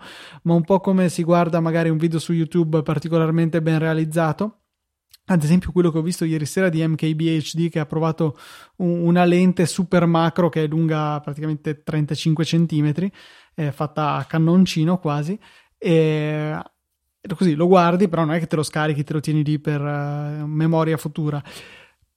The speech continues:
Fai la stessa cosa con questa app della Statua della Libertà. È veramente, veramente bella. Eh, Fede, mi raccomando, stasera giocaci un po' perché l'ho trovata stupenda. Poi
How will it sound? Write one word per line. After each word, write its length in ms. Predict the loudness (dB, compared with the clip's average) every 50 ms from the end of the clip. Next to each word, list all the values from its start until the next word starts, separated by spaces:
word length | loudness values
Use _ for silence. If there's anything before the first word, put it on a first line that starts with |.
| _ _ _
Fai 180 | 2 4 6 6
la 80 | 6
stessa 240 | 4 2 2 -2 0
cosa 240 | 2 4 2 2 2
con 160 | 2 2 2
questa 540 | 2 2 2 4 4 6 6 6 6 4 2
app 340 | 0 0 -2 -2 -2 0 2
della 600 | 2 2 2 2 0 0 0 -2 -2 -2 -2 -2 -4
Statua 300 | -2 -2 -2 0 2 2
della 160 | 2 2 2
Libertà. 600 | 0 0 -2 -2 -4 -2 -4 -6 -6 -6 -8 -14 _ _ _ _ _ 0
È 220 | 0 0 0 -2 -8
veramente, 880 | -8 -6 0 2 4 6 6 6 6 6 6 6 4 4 2 -2 -4 -2
veramente 480 | 0 2 2 4 4 2 2 0 -2
bella. 400 | -4 -4 -4 -4 -4 -6 -8 -10 -10 -8
Eh, 340 | -6 -4 -2 -2 -2 -4 -6
Fede, 280 | -4 -2 0 2 2 4
mi 120 | 4 2
raccomando, 440 | 2 0 0 0 0 2 0 0 -2
stasera 460 | -4 -4 -4 -2 0 0 0 0 0
giocaci 400 | 2 2 0 2 2 -2 2 2
un 120 | 2 2
po' 220 | 2 0 -2 -2 -2
perché 720 | -4 -4 -6 -4 -4 -2 -2 -2 -2 -2 -4 -4 -6 -8 -8 -10 -12 -14 -14
l'ho 220 | -8 -2 0 2
trovata 400 | 2 2 4 4 2 2 2 0
stupenda. 540 | -2 -2 -6 -6 -2 0 0 0 0 -2 -4
Poi 280 | -2 0 0 0 0